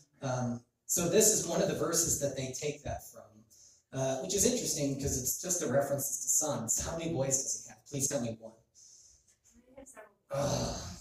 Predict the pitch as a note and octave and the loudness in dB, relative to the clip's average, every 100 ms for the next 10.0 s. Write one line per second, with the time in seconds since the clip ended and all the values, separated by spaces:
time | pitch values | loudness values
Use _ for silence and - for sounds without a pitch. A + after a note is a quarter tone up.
0 | - - C3 C3+ - A#2+ G#2+ - C#3+ C3+ | -12 -6 -2 -2 0 -2 -2 -2 0 0
1 | A#2+ - - - - - - - - - | -2 -6 -14 -20 -20 -16 -12 -12 -14 -6
2 | - - - - - D3+ D3+ C#3 C3 D#3 | -6 -6 -10 -20 -10 0 2 2 0 -2
3 | - - - - _ _ E3 E3 D#3 C#3+ | -8 -14 -20 -20 _ _ 0 4 4 4
4 | C#3 C#3 C#3+ - - - - - - F3+ | 2 0 0 0 -2 -8 -4 0 0 6
5 | F#3+ F#3+ - - - E3+ E3 E3 - F#3 | 6 6 4 2 0 0 -2 -2 -2 -2
6 | F#3 - D#3 D3 C#3 - C#3+ B2+ B2+ - | 0 2 4 4 4 2 -2 -2 -8 -14
7 | - - F3+ F#3 - G3+ F#3 - - D3+ | -20 -4 0 0 2 0 0 -2 0 2
8 | D3 C3+ B2 - C3 - B2 A#2+ - - | 4 2 0 -4 -6 -4 -4 0 0 0
9 | B2 A#2+ A#2+ - A#2+ A#2 - - - | -2 -2 -4 -6 -8 -2 -2 0 -2